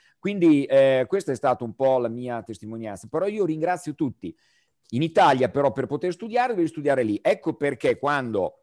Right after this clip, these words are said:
Pietro Lamanna, eh, Uomini Nuovi,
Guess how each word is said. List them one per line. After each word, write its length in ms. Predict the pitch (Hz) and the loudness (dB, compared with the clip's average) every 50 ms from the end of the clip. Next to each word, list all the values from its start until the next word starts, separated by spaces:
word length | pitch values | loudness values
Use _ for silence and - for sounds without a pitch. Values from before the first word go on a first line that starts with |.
| _ _ _ _ _ _ | _ _ _ _ _ _
Pietro 320 | - 135 139 - 135 131 | -4 -4 -2 -2 0 0
Lamanna, 840 | 131 131 131 127 131 127 127 127 127 127 123 123 127 127 123 - _ _ _ - | 0 0 -2 -2 -2 -4 -4 -4 -4 -4 -4 -2 -2 -4 -6 -8 _ _ _ -10
eh, 160 | 117 113 117 | -6 -4 -4
Uomini 600 | 117 113 113 117 117 113 127 131 127 123 120 120 | -4 -4 -4 -4 -4 -4 -4 -4 -4 -6 -6 -6
Nuovi, 640 | 120 120 120 120 123 123 123 117 117 123 123 117 | -6 -4 -2 0 0 0 0 -2 -4 -4 -6 -6